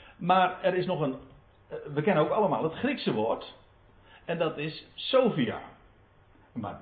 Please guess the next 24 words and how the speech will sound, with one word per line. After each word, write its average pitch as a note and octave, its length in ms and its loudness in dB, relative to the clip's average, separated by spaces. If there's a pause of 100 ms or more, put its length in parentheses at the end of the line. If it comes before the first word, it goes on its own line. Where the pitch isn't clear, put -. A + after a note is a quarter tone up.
dat - 220 -4
is A2 180 -6
boeiend. G#2 380 -8 (520)
Dat D#3 320 2
Griekse D#4+ 520 -4
woord B3 300 4 (120)
sophia, - 840 0 (500)
dat - 260 -2
komt, A#3 340 6 (580)
je - 100 -20
kunt C#3 180 -4
dat C3 140 -8
in C3+ 120 -6
de B2 60 0
handboeken F3+ 440 0
nalezen, B2+ 720 0 (460)
van - 400 6 (120)
het, C3+ 220 -4 (480)
van D3+ 180 2
een, C3+ 200 0
uiteindelijk G#3 480 2
een F#3+ 100 4
Hebreeuws - 760 2
woord. - 300 0